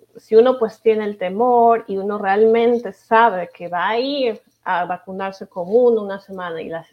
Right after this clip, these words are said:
va a regresar a, y hacer la otra la siguiente semana, pues, ok,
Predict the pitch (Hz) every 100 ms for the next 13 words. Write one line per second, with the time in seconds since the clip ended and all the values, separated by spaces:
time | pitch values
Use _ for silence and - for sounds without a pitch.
0 | 185 185 185 175 160 - - 233 240 233
1 | 185 185 - 175 180 175 196 190 190 170
2 | 175 180 190 185 175 165 170 196 196 190
3 | 180 185 254 277 _ _ _ _ _ _
4 | - 180 160 -